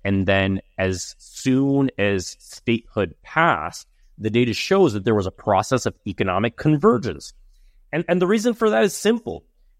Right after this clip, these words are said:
Private sector businesses, both local ones and other ones from the outside seeking to invest in that jurisdiction, have more uncertainty under the territory status because they're not sure if Congress can,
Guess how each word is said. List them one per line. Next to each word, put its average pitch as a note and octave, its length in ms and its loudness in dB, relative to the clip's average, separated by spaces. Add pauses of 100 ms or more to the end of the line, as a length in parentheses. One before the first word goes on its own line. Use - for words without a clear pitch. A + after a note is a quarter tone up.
(120)
Private C#3 340 0
sector D#3+ 380 0
businesses, F#2 720 -2
both G#2 240 -2
local B2 400 0
ones G#2 240 0
and F#2 260 -4
other G#2+ 180 0
ones A2 300 -2 (160)
from G2 240 -2
the - 140 -8
outside G#2+ 440 2
seeking B2 360 -2
to A2 140 0
invest F2 680 -2 (140)
in A#2+ 240 0
that G#2 180 4
jurisdiction, A#2+ 800 -2 (640)
have C#3 340 0
more D3 300 2
uncertainty C3 920 -2
under F#2 220 -2
the E2 80 -2
territory D2+ 640 -6
status D2+ 480 -4
because F#2 320 -4
they're A2 160 2
not B2 200 2
sure F3+ 380 2
if - 100 -6
Congress F#2+ 480 0
can, F#2+ 260 -2